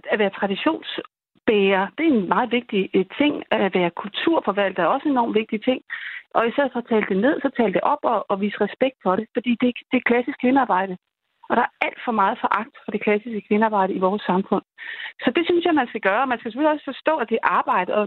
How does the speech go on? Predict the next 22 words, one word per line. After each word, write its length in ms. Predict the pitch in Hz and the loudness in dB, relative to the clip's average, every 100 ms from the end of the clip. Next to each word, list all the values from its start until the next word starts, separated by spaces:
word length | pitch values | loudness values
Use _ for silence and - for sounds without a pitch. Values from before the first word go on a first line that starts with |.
| - | -2
det 100 | - | -2
kan 100 | 180 | 0
være 180 | 156 - | 0 0
opslidende 460 | 240 - 214 190 185 | -4 -2 0 2 0
og 60 | |
så 60 | 190 214 | 0 2
videre. 240 | 311 311 - - - - - - 233 - | 4 2 -2 -12 -14 -16 -12 -2 -2 0
Så 60 | - 240 | 0 2
man 80 | 220 | 0
skal 140 | - | 0
også 180 | 202 269 | 0 0
have, 120 | 294 - 202 | -2 -4 -6
have 140 | 202 196 | -2 -2
respekt 300 | - 311 - | -2 -4 0
for 80 | 190 190 | -2 -2
det, 80 | 202 - 208 | -4 -2 0
men 80 | 208 214 | 2 0
man 80 | 180 | 0
skal 120 | 240 - | -2 0
ikke 140 | 294 - | -2 -2
begynde 340 | - 247 226 190 - | 0 2 2 0 0
at 100 | 180 | 0